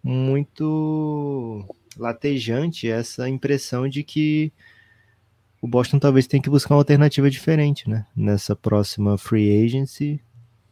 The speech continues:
uma, alguma coisa diferente de Jaylen Brown pelo super máximo, que parecia ser a coisa óbvia, né? Um jogador top quinze da N B A, top dez até, se você pegar que ele foi ao N B A segundo time, né?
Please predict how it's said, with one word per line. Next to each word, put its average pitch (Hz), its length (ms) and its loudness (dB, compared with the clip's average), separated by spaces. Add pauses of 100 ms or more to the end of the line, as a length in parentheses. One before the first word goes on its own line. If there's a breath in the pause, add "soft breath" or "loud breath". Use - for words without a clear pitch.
(600)
uma, 110 160 0
alguma 110 300 0
coisa 117 340 2
diferente 123 680 0
de 113 280 -2
Jaylen 120 300 6
Brown 110 340 2
pelo 113 240 -2
super 120 300 -2
máximo, 113 480 0
que 127 100 -8
parecia 117 440 -2
ser 120 180 -4
a 117 60 -2
coisa 120 280 0
óbvia, 110 280 -2
né? 95 60 -4
Um 101 80 -4
jogador 107 480 0
top 110 540 -2
quinze 113 340 -2
da 104 140 -4
N 107 140 -4
B 139 440 -4
A, - 680 -20
top - 180 0
dez 127 380 6
até, 131 240 2
se - 100 -4
você 110 200 -4
pegar 101 280 -4
que - 80 -6
ele 101 80 -4
foi 101 220 -4
ao 101 140 0
N 101 100 -2
B 104 80 0
A 104 60 -4
segundo 101 300 -10
time, 156 340 -8
né? 151 140 -12